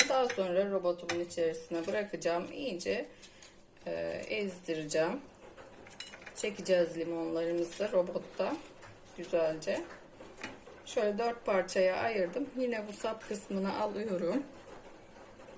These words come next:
Bu şekilde dörde bölüyorum tüm limonlarımı.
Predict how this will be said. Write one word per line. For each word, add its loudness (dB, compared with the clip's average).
Bu 2
şekilde 4
dörde 2
bölüyorum 4
tüm -2
limonlarımı. 4